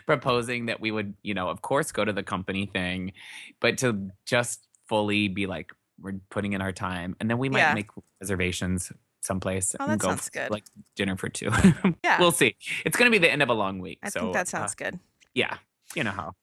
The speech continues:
Speaker 2: Excellent.
Speaker 1: how
Speaker 2: Well,
Speaker 1: that's what we do.
Speaker 2: we'll definitely do a post, uh, Thanksgiving recap, and we, we wanna know, um, about your Thanksgivings as well. And if you have special traditions,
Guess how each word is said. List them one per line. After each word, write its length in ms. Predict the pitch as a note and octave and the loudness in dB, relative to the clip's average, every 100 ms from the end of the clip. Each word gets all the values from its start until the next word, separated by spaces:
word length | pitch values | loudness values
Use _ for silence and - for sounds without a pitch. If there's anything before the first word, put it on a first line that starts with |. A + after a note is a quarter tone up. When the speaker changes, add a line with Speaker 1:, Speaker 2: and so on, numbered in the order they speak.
| - | -8
Speaker 2:
Excellent. 520 | - - F#3 D3+ - - _ _ _ _ | -6 -2 0 0 -4 -14 _ _ _ _
Speaker 1:
how 60 | C4 | 6
Speaker 2:
Well, 320 | D4 C#4 C#4 | 8 10 8
Speaker 1:
that's 160 | B3 - _ | 6 0 _
what 100 | - - | -20 -10
we 120 | F#2 | -6
do. 300 | F2 F#2 G#2 | -4 -4 -6
Speaker 2:
we'll 200 | D4+ D4 | 2 4
definitely 340 | D4 C4+ C4 A#3+ | 6 6 4 0
do 140 | A#3 | -2
a 40 | |
post, 480 | A3+ - G#3+ - - | -2 0 0 0 0
uh, 220 | G#3+ F#3 | 4 4
Thanksgiving 440 | F#3 F#3 - F#3+ F3+ | 4 -2 -4 -4 -4
recap, 340 | F3+ F#3+ F3 | 0 2 2
and 180 | E3 E3+ | 0 -4
we, 160 | E3+ E3 | -2 -2
we 80 | |
wanna 240 | E3+ E3 D#3+ | -2 -2 -2
know, 320 | D#3 D#3 D#3 | -2 0 0
um, 340 | D3 C#3+ D#3 - | -2 -4 -10 -8
about 220 | E3 - | -6 -6
your 100 | D#3+ | -6
Thanksgivings 560 | D3+ D3+ - D#3 D#3+ E3+ | -8 -10 -10 -8 -8 -8
as 100 | E3 | -2
well. 200 | D#3+ E3+ | 0 0
And 60 | |
if 120 | F3 | -2
you 80 | G3 | -4
have 160 | F#3+ F#3 | -4 -4
special 260 | G3+ A3 | -6 -8
traditions, 680 | G3+ A#3 C#4+ C4 A#3+ A#3+ - | -8 -6 -4 -2 -2 -2 -6